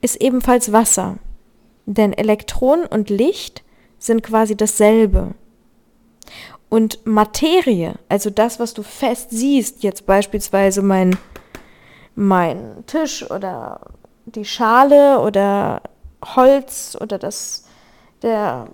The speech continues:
die Fernbedienung, der, was auch immer hier gerade ist, all diese Materie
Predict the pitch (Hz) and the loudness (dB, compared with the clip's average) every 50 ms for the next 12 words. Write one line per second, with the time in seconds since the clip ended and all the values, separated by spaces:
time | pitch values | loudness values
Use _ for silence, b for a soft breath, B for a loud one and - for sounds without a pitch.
0 | - - - - _ - 233 226 - 277 269 269 269 285 254 262 269 269 269 269 | -20 -20 -20 -20 _ -18 -16 -8 -4 -2 -2 0 -2 -4 -6 -8 -8 -6 -4 -4
1 | 269 269 262 269 262 262 262 233 226 220 214 196 202 196 185 180 156 - - _ | -4 -4 -4 -6 -6 -6 -6 -6 -6 -6 -6 -6 -6 -8 -8 -10 -12 -14 -14 _
2 | - 233 - - _ _ _ - 277 - - - 320 320 320 294 285 302 302 285 | -10 -10 -10 -12 _ _ _ -12 -12 -10 -8 -6 -4 -2 -2 -2 -2 -4 -6 -8
3 | 285 - - 254 262 262 - - 240 240 240 240 247 - - - - - B B | -8 -8 -4 -2 0 0 0 0 0 2 2 2 0 -2 -4 -6 -8 -10 B B
4 | B B B B B B B _ - 240 254 302 359 349 349 311 294 285 294 285 | B B B B B B B _ 2 4 6 6 6 4 2 -2 -2 0 -2 -2
5 | 262 254 254 247 - - - 294 294 302 285 254 226 196 190 185 180 180 196 208 | 0 -2 -4 -4 -6 -6 -6 -2 0 0 0 0 -2 -4 -4 -6 -6 -8 -10 -12